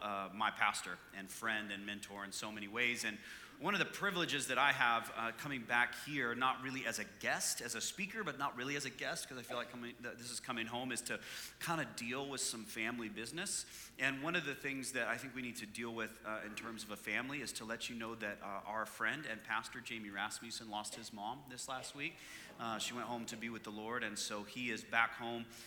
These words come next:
you know, doing the service and grieving and being around family and all that kind of stuff. And I think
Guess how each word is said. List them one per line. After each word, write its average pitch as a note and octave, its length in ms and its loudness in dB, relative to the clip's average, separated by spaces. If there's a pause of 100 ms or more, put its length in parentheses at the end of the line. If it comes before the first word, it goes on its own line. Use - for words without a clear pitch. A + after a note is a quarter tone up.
(120)
you A#2 120 -4
know, G#2+ 80 2
doing A2 240 -2
the G#2 40 -2
service C3 600 2
and G#2+ 180 -2
grieving B2 500 0
and A2 140 -2
being A2 160 -2
around G#2 260 -2
family A#2 460 -2
and A2 100 -2
all G#2+ 120 0
that G#2+ 200 2
kind A2 200 -2
of G#2 40 -4
stuff. C#3 360 -2
And C3 80 -2
I A2+ 80 0
think F#3 400 -6